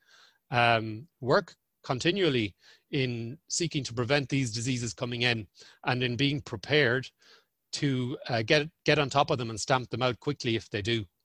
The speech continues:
Um, we do have a laboratory service, the regional veterinary laboratories, which provide support to farmers.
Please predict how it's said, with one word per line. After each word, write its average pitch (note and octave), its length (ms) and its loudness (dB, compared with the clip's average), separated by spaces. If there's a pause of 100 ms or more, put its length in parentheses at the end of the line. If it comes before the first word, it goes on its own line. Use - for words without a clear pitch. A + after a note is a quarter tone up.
(500)
Um, A#2+ 440 2
we B2 80 -2
do E3 180 4
have D3 240 6
a C3+ 60 2
laboratory C3+ 540 2
service, D#3 520 0
the B2 60 -8
regional C3 320 -2
veterinary C3 340 -4
laboratories, B2+ 580 0
which - 380 -6
provide B2+ 380 0
support - 380 -2
to A2+ 60 -12
farmers. A#2+ 580 0